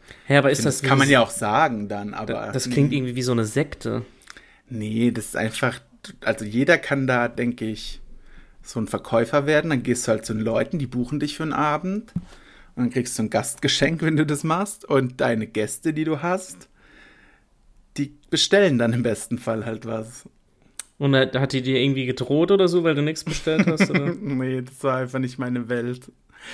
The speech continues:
Speaker 2: Ich bin
Speaker 1: Hat
Speaker 2: da
Speaker 1: sie
Speaker 2: nur
Speaker 1: gemerkt,
Speaker 2: hin,
Speaker 1: oder?
Speaker 2: weil, ähm, die Lisa, die uns die Fanpost geschickt hat, so einen Abend gemacht hat oder sich hat andrehen lassen, weiß ich nicht genau. Ich behaupte es einfach mal. Und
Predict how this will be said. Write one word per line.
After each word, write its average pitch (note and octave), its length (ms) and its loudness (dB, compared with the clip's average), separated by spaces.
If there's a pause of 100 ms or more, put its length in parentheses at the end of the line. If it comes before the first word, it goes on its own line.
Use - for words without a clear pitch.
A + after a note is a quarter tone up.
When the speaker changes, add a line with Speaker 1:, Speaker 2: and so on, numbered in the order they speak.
(180)
Speaker 2:
Ich - 120 -12
bin E3 100 4
Speaker 1:
Hat D#3 60 4
Speaker 2:
da D#3 120 10
Speaker 1:
sie C3+ 60 4
Speaker 2:
nur C3 80 4
Speaker 1:
gemerkt, C3 200 6
Speaker 2:
hin, E3+ 40 2
Speaker 1:
oder? E3 100 2
Speaker 2:
weil, D3+ 360 6
ähm, C#3 380 6 (140)
die A#2+ 300 -2
Lisa, G#2+ 480 -2
die C3+ 160 -2
uns A#2+ 180 -6
die - 80 -20
Fanpost B2 400 -8
geschickt C#3 240 -10
hat, C#3 160 -8 (380)
so - 120 -4
einen A#2 100 0
Abend B2 340 4
gemacht A2+ 440 -4
hat F3+ 260 0
oder A#2+ 580 -2
sich B2 260 -4
hat G#2 160 -6
andrehen A#2+ 400 -4
lassen, D#3+ 300 -6
weiß A#2+ 200 0
ich - 60 -4
nicht F3 160 -4
genau. F#3 340 2
Ich - 240 -6
behaupte A#2 360 -4
es - 80 -8
einfach D3 240 -2
mal. D#3 220 -6 (600)
Und C#3+ 360 2